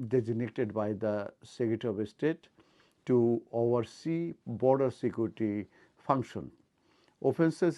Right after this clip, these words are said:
related to immigration crime এই বিলে ইন্ট্রোডিউস করা হয়েছে, যারা সাপ্লাই করবে কিংবা যারা হ্যান্ডেলিং করবে কিংবা কালেক্টিং করবে information or article used in immigration crime, ইমিগ্রেশন ক্রাইমে যারা এইগুলো ইউজ করবে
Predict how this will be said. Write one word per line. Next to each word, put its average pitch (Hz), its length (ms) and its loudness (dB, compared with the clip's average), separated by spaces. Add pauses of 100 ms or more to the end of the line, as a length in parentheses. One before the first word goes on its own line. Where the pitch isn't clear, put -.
related 135 360 0
to 135 120 0
immigration 123 540 -2
crime 117 340 -2 (380)
এই 117 160 4
বিলে 120 420 0
ইন্ট্রোডিউস 117 440 -2
করা 127 240 -2
হয়েছে, 127 360 -4
যারা 117 480 -2 (880)
সাপ্লাই 135 440 0
করবে 135 360 0
কিংবা 113 280 -2
যারা 113 440 0
হ্যান্ডেলিং 131 380 2
করবে 131 380 -2
কিংবা 110 420 0 (320)
কালেক্টিং 139 440 2
করবে 127 380 2
information 120 600 -2
or 110 100 0 (100)
article 117 320 -6 (240)
used 139 280 -2
in 110 40 -4
immigration 110 560 -6
crime, 127 220 -4 (360)
ইমিগ্রেশন 160 420 0
ক্রাইমে 131 540 -2
যারা 113 300 -2
এইগুলো 107 380 0
ইউজ 120 340 -2
করবে 123 360 -2